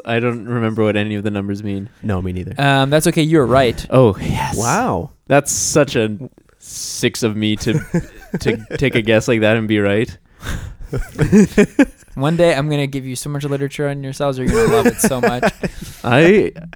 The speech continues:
Speaker 1: look forward to it.
Speaker 3: Great.
Speaker 2: Yeah, I'm open.
Speaker 3: Um, but basically, they, like, proponents of polyphasic sleep, from this article at
Speaker 1: Mm-hmm.
Speaker 3: least, they kind of say, like, most of the sleep cycles that we go through are unnecessary,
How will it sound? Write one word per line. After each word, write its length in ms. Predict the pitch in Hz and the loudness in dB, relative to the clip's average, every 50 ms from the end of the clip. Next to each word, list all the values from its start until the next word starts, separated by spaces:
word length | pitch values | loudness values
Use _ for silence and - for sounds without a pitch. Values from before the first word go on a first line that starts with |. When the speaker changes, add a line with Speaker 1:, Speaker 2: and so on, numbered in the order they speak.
| - | -8
Speaker 1:
look 220 | - 123 127 123 - | -4 -2 -2 -2 0
forward 260 | - 101 92 95 95 - | -2 -2 0 0 -2 -4
to 200 | - 113 107 - | -6 -6 -6 -6
it. 100 | 147 - | -8 -6
Speaker 3:
Great. 140 | - 139 127 | -2 0 0
Speaker 2:
Yeah, 160 | 117 113 113 | 2 2 0
I'm 140 | 120 131 131 | -2 -2 -4
open. 300 | 113 107 - - - - _ | -6 -8 -10 -12 -16 -6 _
Speaker 3:
Um, 680 | - 165 165 165 165 165 165 165 165 165 165 160 - _ _ - - - - | 2 4 4 6 6 6 6 6 4 2 0 -4 -10 _ _ -20 -10 2 4
but 320 | 165 160 156 - _ _ _ _ _ _ _ _ - 147 139 | 4 4 4 0 _ _ _ _ _ _ _ _ -18 -4 2
basically, 580 | - 151 175 175 - 202 196 - 190 185 170 | 4 4 4 4 2 -2 -2 -2 -2 0 0
they, 320 | 156 151 151 143 143 131 - - _ _ _ _ _ _ | 2 2 2 2 2 0 -4 -10 _ _ _ _ _ _
like, 220 | - 135 127 127 - | -4 -4 -4 -2 -4
proponents 540 | - 131 - 139 131 127 127 127 127 - - | -4 -4 -2 -2 -2 -2 -2 -4 -4 -4 -4
of 580 | 120 120 123 120 120 120 123 123 123 120 120 | -2 0 0 2 2 2 2 0 -2 -4 -6
polyphasic 560 | - 123 127 123 120 123 127 117 113 123 - | -4 -4 -2 -2 -2 -4 -6 -6 -8 -8 -10
sleep, 420 | - - - 117 113 - _ _ - | -10 -10 -8 -8 -10 -10 _ _ -14
from 280 | - - 123 120 120 | -6 -4 -4 -4 -2
this 180 | 117 127 127 - | -4 -4 -4 -4
article 380 | - 123 117 113 110 113 110 113 | -4 -4 -4 -2 -4 -4 -4 -4
at 60 | 101 101 | -4 -4
Speaker 1:
Mm-hmm. 80 | - | -6
Speaker 3:
least, 320 | - 117 110 - - - - - - - _ _ _ _ _ _ _ _ _ | -6 -8 -8 -8 -12 -16 -18 -20 -20 -20 _ _ _ _ _ _ _ _ _
they 160 | - 131 131 | -2 -2 -2
kind 180 | - 147 135 131 | 0 0 0 0
of 140 | 131 123 - | 0 -2 -2
say, 160 | - 135 127 | 0 0 2
like, 300 | 127 123 120 - - - _ _ _ _ _ _ _ _ _ _ | 2 0 0 -4 -8 -16 _ _ _ _ _ _ _ _ _ _
most 580 | - 131 127 127 120 127 139 143 139 - - - | -12 -10 -4 0 4 4 6 4 4 2 0 -2
of 180 | 147 135 135 | -2 -2 -4
the 640 | 131 143 143 139 139 139 139 139 135 135 135 - - _ _ - | -4 -2 0 0 0 0 0 -2 -2 -4 -6 -8 -12 _ _ -4
sleep 320 | - - - 160 160 - | -4 -2 -2 -2 -4 -2
cycles 320 | - 160 151 147 165 160 | -2 -2 -2 -2 -2 -4
that 100 | 147 156 | -4 -2
we 120 | 147 160 156 | -2 -2 -2
go 160 | 156 156 151 | 0 -2 -2
through 220 | 147 - 165 156 | -2 -4 -4 -4
are 40 | 147 | -2
unnecessary, 880 | - 139 156 147 143 147 - - 151 - - 175 175 175 170 165 - | -2 -4 -4 -4 -6 -6 -6 -6 -8 -6 -6 -6 -4 -6 -6 -8 -10